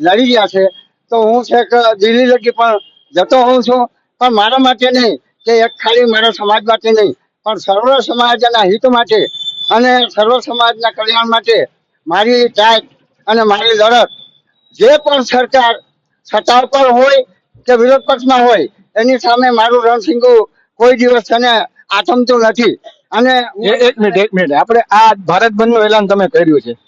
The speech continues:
Speaker 2: એનો મુખ્ય મુદ્દો શું છે?
Speaker 1: મુખ્ય મુદ્દો એ છે કે બંધારણની અંદર અને ન્યાયતંત્રની અંદર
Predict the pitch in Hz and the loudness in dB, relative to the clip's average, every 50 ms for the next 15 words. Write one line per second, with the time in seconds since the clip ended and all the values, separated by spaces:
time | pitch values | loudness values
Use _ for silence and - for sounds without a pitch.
0 | _ _ - - - 202 214 247 269 247 214 226 247 - - 320 302 269 262 247 | _ _ -20 -10 -4 -2 2 2 4 4 2 0 0 0 0 0 2 2 2 2
1 | 269 254 208 175 143 151 135 107 - - _ _ _ _ _ _ - - - 160 | 2 2 2 2 0 -2 -2 -4 -6 -14 _ _ _ _ _ _ -18 -10 -6 -6
2 | 175 - - 262 269 269 269 269 262 277 277 277 277 262 - - _ _ _ _ | -6 -4 0 0 2 2 2 2 2 2 2 2 2 0 -2 -4 _ _ _ _
3 | _ - 196 226 285 302 - - 233 226 226 226 220 - _ _ _ _ _ - | _ -2 2 2 4 2 2 0 0 0 0 0 -2 -4 _ _ _ _ _ 0
4 | 240 247 254 262 262 254 - 196 208 220 233 247 269 262 254 262 254 254 254 226 | 2 4 4 4 4 2 0 0 0 2 2 2 2 2 2 2 2 2 2 2
5 | 226 240 240 247 220 156 104 - - _ _ _ _ _ _ - 196 226 240 254 | 0 2 2 2 0 0 -2 -8 -18 _ _ _ _ _ _ -6 -2 0 2 2
6 | 254 247 247 247 240 - - 233 - - - - 185 196 220 233 240 - 247 254 | 2 2 2 0 -2 -2 -6 -10 -12 -8 -4 -2 0 2 2 0 0 0 0 0
7 | 254 233 349 254 247 247 247 240 226 226 247 240 | 0 0 0 0 0 -2 -2 -2 0 2 2 2